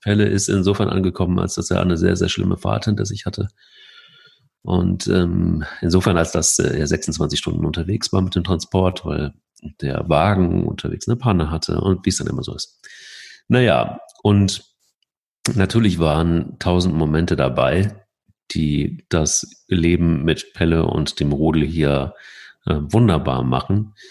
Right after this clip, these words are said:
Es gab zwei Momente, die wirklich, ähm, ganz, ganz toll waren. Einmal eben der große Maramano Bilbo, der die Verantwortung übernommen hat und, ähm, dem kleinen Mann ein paar Leitplanken gegeben hat, ohne doof zu sein, ohne,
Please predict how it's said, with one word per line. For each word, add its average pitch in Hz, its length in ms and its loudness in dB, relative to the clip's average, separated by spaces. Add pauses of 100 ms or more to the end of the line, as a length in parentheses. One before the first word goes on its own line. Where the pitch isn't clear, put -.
(520)
Es - 100 -12
gab 82 180 -4
zwei - 180 0
Momente, 82 400 2
die 80 120 0
wirklich, 82 480 -4
ähm, 73 640 -2
ganz, 87 220 0
ganz 82 140 0
toll 92 260 0
waren. 92 160 0
Einmal 80 380 0
eben 78 220 2
der 76 360 0
große 95 300 -2
Maramano 80 580 0
Bilbo, - 540 2 (720)
der 80 280 2
die 90 120 -2
Verantwortung 95 520 2
übernommen 92 540 0
hat 98 160 -2
und, 85 500 -4
ähm, 85 380 -2
dem 85 220 -4
kleinen 85 340 0
Mann 80 380 2
ein 78 160 -4
paar 85 100 0
Leitplanken 78 640 -2
gegeben - 440 -4
hat, 90 220 -4
ohne 101 440 2 (960)
doof 95 340 2
zu - 160 -2
sein, 73 340 0
ohne, 85 500 0